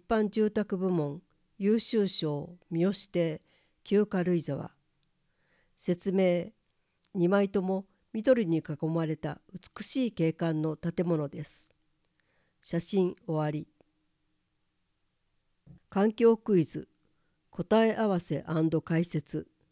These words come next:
三月分。町で発行している環境家計簿内のクイズの答えを掲載します。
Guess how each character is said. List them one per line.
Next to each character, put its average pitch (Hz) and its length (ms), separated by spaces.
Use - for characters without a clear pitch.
三 185 300
月 190 280
分。 160 300
町 190 260
で 254 100
発 190 280
行 180 200
し 180 100
て 185 160
い 170 80
る 170 280
環 202 240
境 220 240
家 196 120
計 220 240
簿 202 140
内 151 220
の 147 160
ク 262 220
イ 233 60
ズ 185 120
の 147 120
答 180 360
え 156 60
を 143 120
掲 156 240
載 151 240
し - 180
ま 147 100
す。 - 280